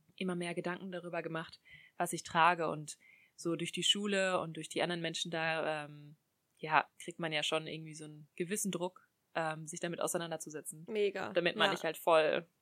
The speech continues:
Speaker 1: ne, die uncoole Person ist.
Speaker 2: Oh, ich hab das so ganz eklig in Erinnerung, wenn ich daran zurückdenke, dass ich auch immer so das Gefühl hatte, ich hatte nicht so richtig Ahnung von Kleidung.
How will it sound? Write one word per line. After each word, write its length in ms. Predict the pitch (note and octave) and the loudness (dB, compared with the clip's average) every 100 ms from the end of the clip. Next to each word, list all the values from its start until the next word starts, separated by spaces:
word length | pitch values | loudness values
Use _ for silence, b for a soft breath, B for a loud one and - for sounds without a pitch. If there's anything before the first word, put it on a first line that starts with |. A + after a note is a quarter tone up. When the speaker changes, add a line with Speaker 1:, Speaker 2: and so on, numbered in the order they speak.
| _ _ _ _ _ - | _ _ _ _ _ -10
Speaker 1:
ne, 200 | F3+ E3+ | -6 -6
die 240 | E3+ D#3+ | -8 -10
uncoole 420 | - F3 - F3+ E3 | -4 -4 -2 -4 -4
Person 360 | F#3 E3 D#3 | -6 -6 -6
ist. 160 | D#3 F#3 | -4 -2
Speaker 2:
Oh, 40 | |
ich 80 | G#3 | -2
hab 100 | A3+ | -2
das 120 | A#3+ | -4
so 100 | C4 | -2
ganz 320 | A3+ C4+ D4 - | 2 2 2 0
eklig 300 | C#4+ D4+ C#4 | 0 0 0
in 80 | C4 | 0
Erinnerung, 320 | B3 A#3 G#3 | 0 0 0
wenn 80 | G3+ | -2
ich 60 | |
daran 200 | G3+ G3 | -2 -4
zurückdenke, 560 | G3 G#3 A3 F#3+ F3+ F#3 | -4 -6 -2 -2 0 -2
dass 160 | G3+ | -2
ich 140 | A3+ A#3+ | -2 -2
auch 60 | A#3 | -2
immer 200 | C4 B3+ | -2 0
so 120 | B3+ | 0
das 160 | A#3+ - | -2 -6
Gefühl 160 | C4 | -4
hatte, 140 | B3+ A#3 | -4 -4
ich 60 | |
hatte 160 | B3 B3+ | -6 -4
nicht 140 | B3 | -4
so 60 | B3 | -4
richtig 380 | C4 - - A3+ | -4 -8 0 2
Ahnung 240 | B3+ D4 | 2 -2
von 180 | - C#4 | -8 -8
Kleidung. 460 | - C4+ D4 D#4+ | -2 0 0 -4